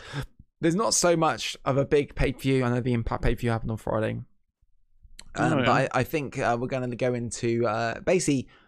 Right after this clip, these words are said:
Speaker 1: since Punk's turn come back, what do we think? What do you think's gonna happen? Uh, what, what, do you think Punk's gonna win? At All Out? Is it, I mean, do you think, how do you think Punk looked? Obviously had foot surgery. He was running down the ring.
Speaker 2: He, yeah, he looked good.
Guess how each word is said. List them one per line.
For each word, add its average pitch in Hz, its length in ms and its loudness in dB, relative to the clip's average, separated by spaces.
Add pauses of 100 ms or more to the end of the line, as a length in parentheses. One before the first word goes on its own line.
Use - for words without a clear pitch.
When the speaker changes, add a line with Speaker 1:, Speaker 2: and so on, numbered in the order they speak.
(260)
Speaker 1:
since 143 240 -4
Punk's - 400 2
turn 101 300 0
come 101 240 -2
back, 113 300 -2
what 151 200 2
do 156 80 -6
we 160 100 2
think? 151 500 -2 (680)
What - 100 -6
do 175 40 0
you - 40 -14
think's 175 180 -2
gonna 170 100 2
happen? 143 480 -4 (180)
Uh, 117 300 0 (200)
what, 131 240 -8
what, - 160 -16
do 180 100 -2
you 165 40 2
think 165 160 0
Punk's 165 180 2
gonna 165 140 0
win? 254 220 -2 (800)
At 127 220 2
All 147 180 2
Out? - 220 0
Is 131 140 -2
it, - 220 -6 (160)
I 151 60 2
mean, 160 140 2
do 170 100 -2
you 170 60 2
think, 165 180 2
how 165 160 4
do 175 60 2
you 165 40 2
think 165 160 2
Punk 151 240 2
looked? 139 320 2
Obviously 120 200 0
had - 100 -2
foot - 240 0
surgery. 104 300 -2
He 117 60 2
was 101 80 -2
running 139 320 2
down 117 200 2
the 117 80 -2
ring. 120 300 -2 (1200)
Speaker 2:
He, 196 280 4
yeah, 214 140 12
he 247 120 10
looked 262 200 6
good. 175 280 8